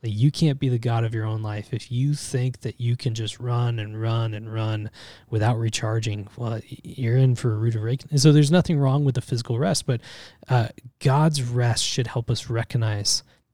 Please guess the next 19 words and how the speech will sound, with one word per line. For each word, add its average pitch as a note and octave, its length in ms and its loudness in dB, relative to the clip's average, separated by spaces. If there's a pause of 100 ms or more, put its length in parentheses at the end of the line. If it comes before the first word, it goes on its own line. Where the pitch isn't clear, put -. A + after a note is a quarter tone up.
(300)
that A2 100 2
we A#2 80 8
don't D3+ 180 6
find C#3+ 280 2
it - 20 4
in A2+ 120 0
stuff. - 680 -2
We A#2+ 80 0
don't B2+ 400 2
find B2 260 0
it B2+ 40 2
in A2+ 200 -4 (520)
vacations. A#2 840 -2
Uh, B2 80 0
we A#2+ 80 2
don't B2 160 -2
find B2 300 -2
it A#2+ 120 -2
in A2+ 300 -2